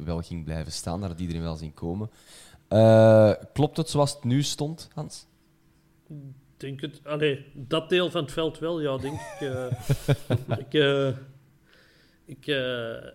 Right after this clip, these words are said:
Speaker 2: ik ben een grote Gerkes-fan, maar die heeft niet echt zijn, een plaats in het systeem verkouteren. In, in het systeem Leco was hij zo'n bruikbare speler en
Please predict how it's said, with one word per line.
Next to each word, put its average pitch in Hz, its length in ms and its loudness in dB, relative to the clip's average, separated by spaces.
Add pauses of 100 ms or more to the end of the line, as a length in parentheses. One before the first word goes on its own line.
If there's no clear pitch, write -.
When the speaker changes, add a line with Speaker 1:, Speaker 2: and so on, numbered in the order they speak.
Speaker 2:
ik 156 120 -8
ben 165 140 2
een 147 60 2
grote 156 340 0
Gerkes-fan, 185 600 -4
maar 156 120 -2 (420)
die 151 140 -6
heeft 202 240 -2
niet 196 160 -4
echt - 120 -14
zijn, 160 140 -4 (420)
een 143 240 -8
plaats 202 440 -2
in 160 180 -6
het 147 360 -8 (280)
systeem - 880 -8
verkouteren. 143 800 -6
In, 123 280 -12
in 131 140 -10 (400)
het - 80 -20
systeem 135 400 -6
Leco 175 400 -2
was 165 160 -2
hij 143 220 -4
zo'n 180 480 -6
bruikbare 151 500 -4
speler 175 540 -6
en 127 280 -8